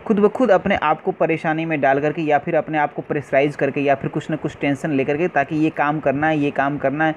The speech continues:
अपने आप को जुनूनी रूप में प्रवे-, अ, ये impose करते हैं किसी के ऊपर,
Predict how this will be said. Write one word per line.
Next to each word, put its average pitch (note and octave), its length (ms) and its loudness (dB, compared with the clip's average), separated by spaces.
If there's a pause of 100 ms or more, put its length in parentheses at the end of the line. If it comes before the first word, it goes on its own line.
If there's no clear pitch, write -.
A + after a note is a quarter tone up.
(240)
अपने F#3+ 240 0
आप G3 200 0
को G3 80 0
जुनूनी A#3 440 4
रूप F#3+ 220 2
में E3+ 160 0
प्रवे-, B2+ 400 -2
अ, C3 280 0 (1080)
ये C3+ 380 4 (460)
impose F3+ 400 4
करते B2 280 -2
हैं A#2 120 -6
किसी A#2+ 280 -12
के A2+ 100 -6
ऊपर, A2 300 -2